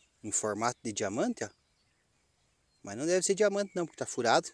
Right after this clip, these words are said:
Eu queria ver furar diamante. E aqui, ó. Um carrinho, gente.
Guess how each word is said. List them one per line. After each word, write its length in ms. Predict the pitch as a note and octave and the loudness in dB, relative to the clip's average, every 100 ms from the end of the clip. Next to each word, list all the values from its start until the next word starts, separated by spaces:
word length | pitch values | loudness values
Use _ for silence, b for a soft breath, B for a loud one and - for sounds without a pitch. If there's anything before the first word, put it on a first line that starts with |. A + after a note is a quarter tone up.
| - | -14
Eu 80 | A2+ | -6
queria 240 | B2 A2 | -2 0
ver 120 | G#2 | 0
furar 300 | A#2 G#3 G3+ | 0 6 8
diamante. 500 | F3 C3+ C3 C3+ - _ _ _ _ _ _ _ _ _ _ _ _ _ _ _ _ _ _ b b b b b - | 8 6 4 -4 -12 _ _ _ _ _ _ _ _ _ _ _ _ _ _ _ _ _ _ b b b b b 0
E 120 | B2 | 0
aqui, 320 | A#2 - D4 | 2 6 8
ó. 100 | C#4+ - _ _ _ _ - _ _ _ _ _ _ _ _ _ _ _ _ _ | 6 2 _ _ _ _ -20 _ _ _ _ _ _ _ _ _ _ _ _ _
Um 100 | A#2 | -10
carrinho, 720 | A2 G#3+ A3+ D3+ - B3 C4+ | 2 6 6 4 4 6 6
gente. 380 | A#2+ G#2+ F#2+ - | 4 -4 -8 -18